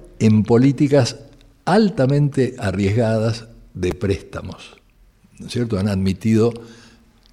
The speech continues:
créditos que no tenían realmente respaldo. Las otras dos críticas, para terminar esta parte, es que el Fondo Monetario, cuando da un crédito,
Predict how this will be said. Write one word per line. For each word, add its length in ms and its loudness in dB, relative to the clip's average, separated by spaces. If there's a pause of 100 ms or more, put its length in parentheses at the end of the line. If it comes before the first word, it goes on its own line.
(100)
créditos 840 2 (520)
que 440 -4
no 220 2
tenían 440 4
realmente 800 -2 (240)
respaldo. 720 -6 (1080)
Las 280 4
otras 520 4 (180)
dos 260 2
críticas, 760 -2 (560)
para 220 0
terminar 680 0 (280)
esta 280 -6
parte, 460 -2 (960)
es 160 4
que 100 2
el 120 4
Fondo 220 4
Monetario, 460 2
cuando 680 -4
da 260 -2
un 240 0
crédito, 880 -2